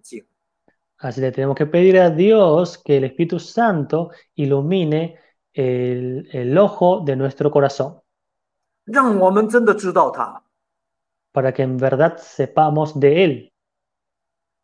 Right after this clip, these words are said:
Speaker 1: 让我们真的看见天上荣美的基业。
Speaker 2: Para que vo-, podamos ver esa gloriosa herencia de los cielos.
Speaker 1: 让我们能够真的亲身体验到他的大能大力啊。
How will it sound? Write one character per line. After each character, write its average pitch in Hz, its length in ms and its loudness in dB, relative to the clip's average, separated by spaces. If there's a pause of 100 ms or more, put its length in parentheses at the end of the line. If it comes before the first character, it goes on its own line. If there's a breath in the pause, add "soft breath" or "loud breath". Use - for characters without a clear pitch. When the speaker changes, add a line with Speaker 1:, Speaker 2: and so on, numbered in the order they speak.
(180)
Speaker 1:
让 254 260 2
我 208 80 2
们 226 200 2
真 277 120 4
的 262 100 2
看 262 260 -2
见 247 180 -2
天 254 260 -4
上 226 400 -4
荣 247 380 -2
美 185 180 -4
的 160 140 -8
基 180 240 -12
业。 160 360 -6 (800)
Speaker 2:
Para 147 200 -2
que 165 120 -2
vo-, 165 300 -2
podamos 175 640 0
ver 175 460 2 (320 soft breath)
esa 135 880 0
gloriosa 135 1040 -2
herencia 131 560 -2
de 131 80 -2
los 143 140 0
cielos. - 600 -2 (800)
Speaker 1:
让 269 280 0
我 220 100 4
们 247 120 2
能 285 160 -2
够 294 160 0
真 294 300 -2
的 - 460 -2
亲 277 360 -8
身 262 300 2
体 190 200 -12
验 262 220 0
到 247 160 4
他 233 220 2
的 220 120 0
大 214 400 2
能 135 320 -10
大 185 220 0
力 139 260 -8
啊。 - 80 -20